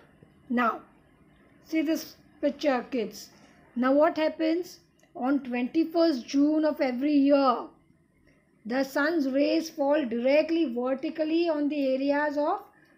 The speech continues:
Tropic of Cancer. Which area it falls? Direct rays of the sun? Tropic of Cancer. Yeah.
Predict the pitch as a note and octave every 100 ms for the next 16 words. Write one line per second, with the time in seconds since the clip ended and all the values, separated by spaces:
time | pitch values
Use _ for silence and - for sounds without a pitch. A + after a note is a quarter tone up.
0 | _ - B3+ B3 D#4 D4+ D4 E4 G#4+ -
1 | _ _ _ _ _ _ _ _ _ -
2 | C#4 C#4+ C#4+ - D#4+ C#4+ A#3+ A3 A3 D#4
3 | D#4+ D4+ D4+ D4+ D#4 D#4 D4 D4+ E4 C4
4 | C4 C4+ C#4+ D4 C#4+ C#4+ C#4+ B3+ D4 -
5 | C#4+ D4 G4 A4 - _ _ _ - C4
6 | B3+ D#4 D4+ D#4 E4 - D4 C4 C4 -
7 | D4+ C#4 A#3 A3 A3+ C4 B3 A#3